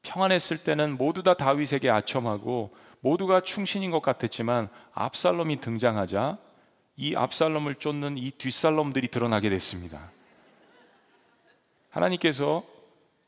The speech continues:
선과 악을 드러나게 하신 것입니다. 그리고 다윗도 고통 가운데 있었지만, 이 모든 것들을 하나님께서 또한 처단하게 하십니다.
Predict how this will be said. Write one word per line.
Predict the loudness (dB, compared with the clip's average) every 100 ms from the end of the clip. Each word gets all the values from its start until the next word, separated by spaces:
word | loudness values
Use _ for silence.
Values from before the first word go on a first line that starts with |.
| _
선과 | -6 -4 0 4 6
악을 | 4
드러나게 | 0 0 0 0 -2
하신 | -2 -6
것입니다. | -8 -10 -12 -14 -20 -20 _ _ _ -14
그리고 | -8 -6
다윗도 | -4 -2 -2 -2 -2
고통 | -2 -4 -2
가운데 | 0 0 0
있었지만, | -2 -2 -4 -2 -2 -2 -6 -16 -20 _
이 | -8
모든 | -2 0 2 2
것들을 | 0 0 -2 -2
하나님께서 | -2 -4 -4 -6 -6 -6
또한 | -4 -4 -6 -10
처단하게 | -10 -2 0 0 0 -2
하십니다. | -4 -8 -14 -16 -20